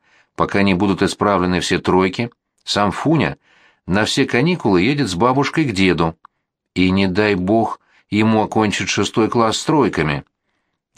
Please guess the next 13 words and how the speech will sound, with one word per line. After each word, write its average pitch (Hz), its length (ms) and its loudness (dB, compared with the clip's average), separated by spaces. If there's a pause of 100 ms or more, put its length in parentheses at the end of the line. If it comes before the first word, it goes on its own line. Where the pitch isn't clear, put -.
(100)
Фуня 80 260 0
понял, 98 360 0
что - 160 -6
надо 82 240 0
временно 85 380 0
отступить. - 600 -4 (1040)
Но 107 160 2
теперь 196 320 0
встал 185 280 0
вопрос, 131 500 0 (280)
куда 95 400 0
переносить 110 600 0
лабораторию. 123 760 0